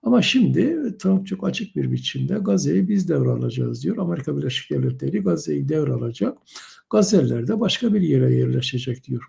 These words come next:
Yani Gazze'lileri sürgüne göndereceği mesajını veriyor. Amerika askerleri de gerekirse Gazze'ye gidebilir diyor. "Orayı biz, e, ayağa kaldıracağız, imal edeceğiz, turizmi açacağız." diyor.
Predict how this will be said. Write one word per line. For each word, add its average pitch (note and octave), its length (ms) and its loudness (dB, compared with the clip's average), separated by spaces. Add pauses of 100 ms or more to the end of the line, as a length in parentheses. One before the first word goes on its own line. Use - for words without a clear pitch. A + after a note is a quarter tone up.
Yani F3+ 200 -2
Gazze'lileri F3+ 540 -2
sürgüne F#3+ 420 2
göndereceği B2+ 600 2
mesajını B2+ 600 0
veriyor. C3 360 -2 (880)
Amerika A3+ 340 6
askerleri F3+ 540 4
de D#3 80 4
gerekirse D3 920 0
Gazze'ye D3 380 2
gidebilir C3 640 0
diyor. G3 280 -2
"Orayı D3+ 340 0
biz, B2+ 300 -6 (100)
e, D2 60 -10 (1040)
ayağa E3 360 6
kaldıracağız, B2+ 640 0
imal E3 240 4
edeceğiz, B2+ 500 0
turizmi E3+ 420 2
açacağız." B2+ 720 0
diyor. B3 280 -2